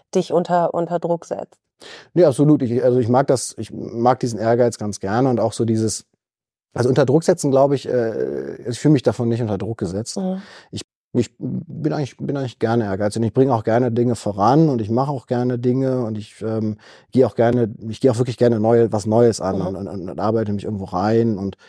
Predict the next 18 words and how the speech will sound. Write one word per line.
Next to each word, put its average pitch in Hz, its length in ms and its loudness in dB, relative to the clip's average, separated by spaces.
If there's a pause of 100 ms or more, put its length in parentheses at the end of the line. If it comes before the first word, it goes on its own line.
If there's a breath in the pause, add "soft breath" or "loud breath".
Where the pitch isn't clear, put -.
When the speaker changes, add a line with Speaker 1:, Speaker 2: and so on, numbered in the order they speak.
(300 loud breath)
Speaker 2:
denke 127 220 2
mich 113 140 -2
in 107 100 -4
Themen 117 300 0
rein 107 400 0
und, 101 160 -8
und 107 140 -8
strukturiere 127 580 4
die 131 100 0
mir 123 240 2
auch 120 320 4
und, 104 360 -6
äh, 101 180 -4
bin 101 160 -8
ein 90 40 -10
sehr 87 120 -12
strukturierter 113 560 -2
Mensch 110 340 0